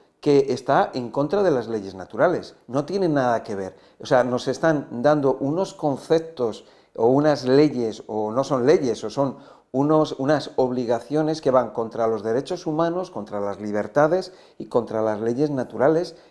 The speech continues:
que son, eh, lógicas y auténticas desde hace millones de años. ¿Qué es lo que pasa? Que como nos, co-, como sigamos por este camino, a, a, este es el fin de la especie humana,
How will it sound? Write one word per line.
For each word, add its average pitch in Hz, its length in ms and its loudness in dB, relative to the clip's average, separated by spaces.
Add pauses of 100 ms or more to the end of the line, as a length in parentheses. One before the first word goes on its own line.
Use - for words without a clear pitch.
(100)
que - 100 -4
son, 147 360 -2 (340)
eh, 107 340 2
lógicas 143 560 0
y 127 40 2
auténticas 151 680 0 (280)
desde 131 540 4
hace 127 200 -2
millones 117 400 0
de 104 100 2
años. 101 260 -4
¿Qué 151 100 2
es 147 60 6
lo 175 120 6
que 180 100 4
pasa? 180 380 2 (160)
Que - 140 -8
como 117 240 -2
nos, 110 240 -8 (180)
co-, 92 180 -4
como 117 240 0
sigamos 139 720 4 (260)
por 123 180 6
este 131 220 2
camino, 185 580 2 (160)
a, 127 220 0
a, 120 140 4
este 117 400 0
es - 80 -6
el 156 80 2
fin - 180 -2
de 151 80 4
la 113 100 2
especie 110 340 -6
humana, 107 380 -4